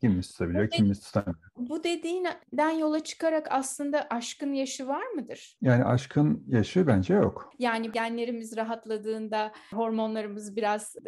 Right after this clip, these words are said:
Speaker 2: belli bir seviyeye
Speaker 1: Durumda.
Speaker 2: ulaştığında
Speaker 1: <laughs>
Speaker 2: aşık olmuyor muyuz?
Speaker 1: Yok, yok, o, o demek değil ama yani, e, iki insanın yakınlaşması, sevme-, şimdi başka, başka bir noktadan tekrar yaklaşacağız.
Speaker 2: Hı.
Speaker 1: E, yani bu,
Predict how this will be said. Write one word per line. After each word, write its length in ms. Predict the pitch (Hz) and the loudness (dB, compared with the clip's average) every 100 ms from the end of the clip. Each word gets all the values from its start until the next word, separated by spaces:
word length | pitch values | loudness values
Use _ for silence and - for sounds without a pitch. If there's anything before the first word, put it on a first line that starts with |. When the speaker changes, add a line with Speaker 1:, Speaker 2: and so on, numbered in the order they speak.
| - | 2
Speaker 2:
belli 380 | 208 214 214 214 | 4 4 4 -2
bir 60 | |
seviyeye 340 | - 254 214 - | 0 2 4 0
Speaker 1:
Durumda. 440 | 233 - 131 - - - - | -4 0 0 0 -14 -8 0
Speaker 2:
ulaştığında 960 | 233 220 - - - 226 226 220 220 - - | 2 4 2 0 0 0 0 0 0 -2 -14
Speaker 1:
<laughs> 200 | - - | -20 -2
Speaker 2:
aşık 500 | 214 226 226 262 240 | 2 4 2 -2 0
olmuyor 440 | - 349 427 294 208 | 2 2 2 -2 -2
muyuz? 480 | 190 185 190 - - | -6 -10 -12 -14 -2
Speaker 1:
Yok, 120 | 190 | 2
yok, 260 | 214 147 - | 6 4 4
o, 40 | |
o 280 | 175 170 190 | 2 4 4
demek 300 | 214 214 214 | 6 4 4
değil 200 | 190 131 | 2 4
ama 280 | 160 117 - _ _ | 4 4 2 _ _
yani, 340 | 143 147 135 - | 2 4 2 0
e, 180 | 123 - | 0 0
iki 260 | 131 - | -2 0
insanın 540 | 190 170 - 165 160 156 | 0 0 -2 -2 0 2
yakınlaşması, 840 | 143 139 151 143 135 147 135 - | 2 0 2 2 2 -2 -4 -8
sevme-, 340 | - 147 - - 131 | -2 0 0 -6 2
şimdi 160 | 196 175 | 6 6
başka, 340 | - 196 - | 6 4 6
başka 300 | 151 135 190 | 4 6 4
bir 60 | 175 | 4
noktadan 380 | 156 160 160 | 4 2 2
tekrar 260 | 165 - 117 | 2 4 6
yaklaşacağız. 680 | 95 - 92 - 85 - - | 6 4 -2 -2 -6 -8 -8
Speaker 2:
Hı. 60 | 123 | -2
Speaker 1:
E, 100 | 113 | 2
yani 360 | 107 107 113 110 | 4 4 4 4
bu, 320 | 127 139 | 0 0